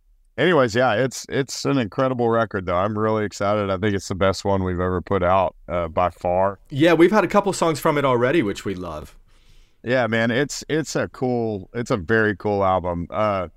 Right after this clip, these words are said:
Speaker 1: every single song on it is just totally its own animal. And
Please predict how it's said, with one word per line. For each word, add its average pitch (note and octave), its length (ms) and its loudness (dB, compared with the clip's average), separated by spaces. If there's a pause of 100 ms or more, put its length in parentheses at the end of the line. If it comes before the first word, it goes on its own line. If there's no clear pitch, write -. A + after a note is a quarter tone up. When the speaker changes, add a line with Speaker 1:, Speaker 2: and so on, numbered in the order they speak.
(420)
Speaker 1:
every C#3+ 340 0
single B2+ 360 0
song A#2 400 0
on G2+ 160 2
it F#2+ 120 -2
is F#2 160 -4
just F#2+ 380 -6
totally G#2 460 2
its F2+ 180 -4
own F#2 560 0 (200)
animal. F2+ 580 0 (100)
And F2+ 380 -2